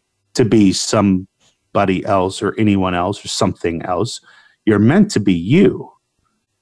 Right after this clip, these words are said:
And so what you are is, is, right? What, what you are when you're born is God's gift to you. That's, that's, that's the, the specific skill set that, that's been blessed to you, and whether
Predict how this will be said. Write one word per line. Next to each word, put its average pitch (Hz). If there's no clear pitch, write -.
And 135
so 127
what 127
you 117
are 117
is, 113
is, 101
right? 117
What, 165
what 175
you 147
are 95
when 120
you're 110
born 95
is 110
God's 90
gift -
to 113
you. 196
That's, -
that's, -
that's 92
the, 98
the 87
specific 151
skill 131
set 85
that, 92
that's 98
been 98
blessed 98
to 101
you, 85
and 117
whether 113